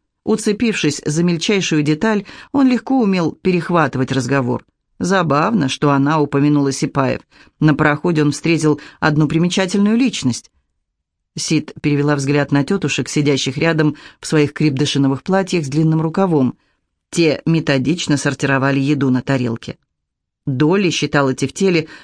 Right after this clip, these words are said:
трудно перевариваемой пищей, а Фло терпеть не могла жир. При этом каждая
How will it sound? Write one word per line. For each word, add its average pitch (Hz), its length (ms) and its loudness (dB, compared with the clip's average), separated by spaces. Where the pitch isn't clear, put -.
трудно 226 360 2
перевариваемой 151 800 2
пищей, 131 560 -2
а 156 160 2
Фло 208 400 0
терпеть 165 420 0
не 143 80 4
могла 143 300 0
жир. 135 300 -4
При 160 140 4
этом 147 260 2
каждая 147 500 0